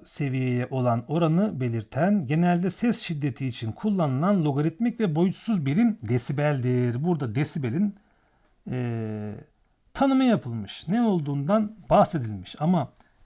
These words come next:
parça bununla ilgilenmiyor ki. Parça, e, sosis türünün, bir sosislerin çıkardığı ses miktarıyla, desibel cinsinden belki ama ses miktarıyla ilgileniyor arkadaşlar.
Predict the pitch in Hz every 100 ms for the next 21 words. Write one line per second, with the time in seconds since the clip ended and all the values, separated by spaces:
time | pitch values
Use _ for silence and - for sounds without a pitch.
0 | _ _ _ - 147 165 214 160 180 196
1 | 190 185 190 196 208 285 254 - 110 -
2 | _ _ _ _ 247 214 - 220 247 226
3 | _ _ _ _ - - - 185 196 247
4 | - - _ 170 147 120 98 135 - 175
5 | - 175 170 165 220 208 - _ _ _
6 | _ _ _ - 175 185 151 131 214 214
7 | - 185 - - _ _ 160 143 - 123
8 | 113 104 95 104 120 - 143 139 120 117
9 | - 117 117 110 107 104 247 208 226 226
10 | - _ _ - 208 - 143 - 120 117
11 | 113 247 240 196 165 147 123 - 101 95
12 | - - -